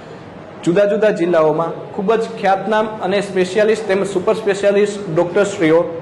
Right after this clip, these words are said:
તેમની સેવા નિઃશુલ્ક તરીકે આપવાના છે. આ મેડિકલ કેમ્પમાં અત્યાર સુધીમાં પાંચસોથી પણ વધારે દર્દીઓએ લાભ લીધેલો છે. હજુ પણ આ મેડિકલ કેમ્પમાં આપણે રજિસ્ટ્રેશન દર્દીઓના ચાલુ છે,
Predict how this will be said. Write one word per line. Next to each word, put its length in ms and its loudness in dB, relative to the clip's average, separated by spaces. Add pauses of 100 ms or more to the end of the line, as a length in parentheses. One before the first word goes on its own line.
(260)
તેમની 520 2
સેવા 520 2 (220)
નિઃશુલ્ક 480 0
તરીકે 280 2
આપવાના 460 2
છે. 160 -6 (580)
આ 200 4
મેડિકલ 400 2
કેમ્પમાં 680 -2 (340)
અત્યાર 360 2
સુધીમાં 760 0
પાંચસોથી 580 0
પણ 180 0
વધારે 600 2 (580)
દર્દીઓએ 680 2
લાભ 300 2
લીધેલો 420 0
છે. 460 -6
હજુ 240 0
પણ 180 2
આ 100 2
મેડિકલ 340 4
કેમ્પમાં 760 0
આપણે 420 2 (640)
રજિસ્ટ્રેશન 640 2
દર્દીઓના 480 4
ચાલુ 360 4
છે, 240 0